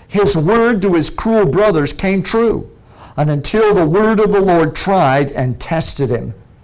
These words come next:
Then Pharaoh sent and loosed him, and let him go free, and made Joseph lord of his house and ruler over his substance, to bind his princes at his pleasure,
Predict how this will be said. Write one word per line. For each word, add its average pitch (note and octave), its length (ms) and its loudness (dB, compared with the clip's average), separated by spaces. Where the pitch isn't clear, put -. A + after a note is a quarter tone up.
Then G3+ 260 2
Pharaoh F#3+ 380 2
sent G#3+ 320 0
and F#3 140 0
loosed A#3+ 340 0
him, A#2+ 260 -2
and F#3 200 2
let A3 180 4
him A3+ 160 2
go G#3 160 2
free, G3+ 520 -2
and E3 220 0
made G#3+ 220 2
Joseph G#3+ 460 0
lord A3 380 2
of A3 100 0
his G3+ 200 2
house F3 340 -2
and D3 200 0
ruler F3 340 2
over D3 200 0
his C#3+ 140 -6
substance, D#3+ 540 -4
to F#3 140 -2
bind G#3+ 480 2
his G#3+ 240 0
princes - 880 -4
at D#3 160 2
his C#3 180 -2
pleasure, F3+ 540 -2